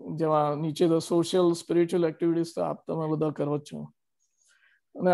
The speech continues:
I believe આ ત્રણને લીધે problem છે. Depression, loneliness and isolation are the three root causes of health conditions in adult, aging adults. ત-, તમે બધા નહીં, મારા ઉંમરના, મારા એવી મેડિકલના છે ને, વીસ જણા મરી ગયા, બસોનો class, બોલો, એટલા બધા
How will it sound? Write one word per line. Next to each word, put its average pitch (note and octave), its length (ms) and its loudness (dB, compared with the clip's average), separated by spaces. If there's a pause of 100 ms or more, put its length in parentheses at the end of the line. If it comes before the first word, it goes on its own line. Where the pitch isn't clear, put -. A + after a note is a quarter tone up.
(160)
I F#3 120 6
believe F#3+ 260 10
આ E3+ 160 8
ત્રણને F#3 400 4
લીધે F#3 220 10
problem F#3 460 6
છે. F3 160 0
Depression, F3+ 760 2
loneliness G3+ 760 2
and F3+ 80 -6
isolation E3 580 -2
are D#3 380 -4
the D3+ 60 0
three G#3 500 2
root F3+ 200 8 (140)
causes E3 280 4
of D3 160 2 (180)
health E3 300 2 (200)
conditions E3 420 -2
in D#3 440 -4
adult, E3 360 4
aging D#3+ 340 2
adults. D3+ 220 -2 (1300)
ત-, - 240 -8
તમે F3+ 240 4
બધા F#3+ 240 6
નહીં, G#3 200 2
મારા E3+ 240 4
ઉંમરના, F3 540 2
મારા D#3+ 260 -2
એવી F3 180 0
મેડિકલના F3+ 560 -2
છે G#3+ 100 -4
ને, - 240 -12 (120)
વીસ G#3+ 260 6
જણા G#3+ 200 8
મરી G3+ 220 6
ગયા, F3 140 6
બસોનો D#3+ 520 2
class, D3 400 -6
બોલો, E3+ 280 4
એટલા E3+ 240 2
બધા D#3 260 0